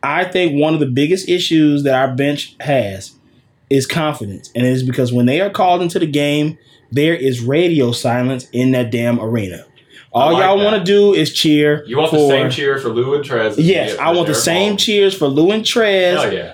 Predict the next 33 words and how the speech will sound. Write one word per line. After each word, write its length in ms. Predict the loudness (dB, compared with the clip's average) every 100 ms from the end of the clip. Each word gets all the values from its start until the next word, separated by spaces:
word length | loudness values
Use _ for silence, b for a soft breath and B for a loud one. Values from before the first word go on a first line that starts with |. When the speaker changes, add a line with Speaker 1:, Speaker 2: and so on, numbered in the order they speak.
| -4
Speaker 1:
that 460 | 0 2 0 -4 -4
n-, 300 | -4 -4 -10 -8
the 260 | -2 -2 -2
starting 420 | 0 2 2 0
five, 580 | 0 2 2 0 -2 0
not 300 | 0 2 0
including 400 | 0 2 2 2
Mo 160 | 2
Harkless, 560 | 2 0 0 -2 -4 -10 b b
'cause 140 | -2 0
y'all 100 | 2
don't 120 | 2
even 140 | 2
be 180 | 2 0 -2
messing 260 | -2 0 0
with 100 | 0
him. 260 | -2 -4 -6
Speaker 2:
No. 300 | -4 -4 -4 -8 0
Speaker 1:
Like, 280 | 2 2 0
and 40 | 0
Speaker 2:
People 20 | 2
Speaker 1:
it's 80 | 4
Speaker 2:
go 40 |
Speaker 1:
like, 100 | 2
Speaker 2:
like 80 | 2
hot 160 | 0 0
dogs 220 | -2 -2
when 80 | -4
Mo 120 | -4
Harkless 280 | -4 -6 -12
is 100 | -14
announced. 480 | -12 -12 -14 _ _ 0
Speaker 1:
Yeah. 400 | 2 2 -2